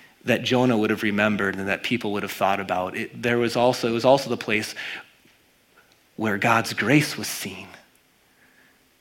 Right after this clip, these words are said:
And you see, through those animal sacrifices or grain sacrifices, there was an announcement that all there, there's a big gap between you and a holy God.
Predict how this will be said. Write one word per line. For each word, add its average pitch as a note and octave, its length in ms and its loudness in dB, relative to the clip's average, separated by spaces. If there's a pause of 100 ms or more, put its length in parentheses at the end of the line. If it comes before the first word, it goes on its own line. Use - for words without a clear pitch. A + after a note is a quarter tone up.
(720)
And A#2 100 -10
you A#2+ 60 -6
see, B2+ 200 0
through C3+ 220 2
those B2 340 4 (580)
animal C3+ 400 6
sacrifices G2+ 1200 0
or F#2+ 260 -10 (760)
grain D3+ 460 6
sacrifices, G#2 1200 0 (1500)
there B2 180 4
was B2 320 6
an B2 120 0
announcement B2 840 2 (960)
that A#2 120 4
all B2+ 160 8
there, D#3+ 300 10
there's D3 400 6
a A2+ 60 0
big C3+ 300 2
gap A#2 300 6
between A2+ 320 -4
you B2+ 180 4
and B2 120 4
a A2 60 0
holy A#2 320 0
God. A2+ 440 0